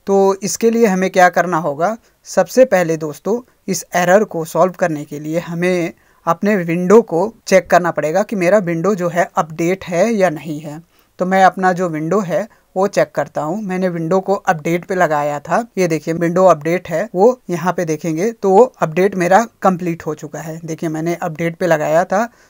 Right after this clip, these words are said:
तो मेरा विंडो कंप्लीट हो चुका है अपडेट, ठीक है। अब इसके बाद मैं माया चलाऊँगा तो चल जाएगा। अगर इसके बाद आपका माया नहीं रन करता है तो दोस्तों क्या करना होगा, अपने सिस्टम में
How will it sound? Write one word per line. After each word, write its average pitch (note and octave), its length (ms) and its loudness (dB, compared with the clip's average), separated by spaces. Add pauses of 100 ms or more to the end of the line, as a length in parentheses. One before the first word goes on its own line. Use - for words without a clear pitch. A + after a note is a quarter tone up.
(100)
तो G3 60 -2
मेरा F#3+ 240 6
विंडो F3+ 340 2
कंप्लीट D#3+ 420 -6
हो D#3+ 100 -4
चुका E3 260 -2
है E3+ 100 -2
अपडेट, D3+ 380 -6
ठीक F#3+ 200 0
है। B3 100 4 (160)
अब G#3+ 140 4
इसके A3 240 -4
बाद G#3 160 4
मैं G3 180 -2
माया E3 300 0
चलाऊँगा E3 480 -2
तो G#3 160 -6
चल D#3 240 -6
जाएगा। D3 360 -6 (100)
अगर B3 260 6
इसके C4 280 -2
बाद F3 240 4
आपका D#3+ 280 -2
माया D3+ 300 -4
नहीं D#3+ 280 -8
रन D3+ 180 -6
करता D3 300 -16
है D#3 260 -12 (440)
तो G3+ 120 4
दोस्तों F3 460 -2
क्या F#3 220 2
करना F3 280 -4
होगा, D#3+ 380 -2 (340)
अपने G3 420 0 (460)
सिस्टम G3 440 0
में F3 240 -4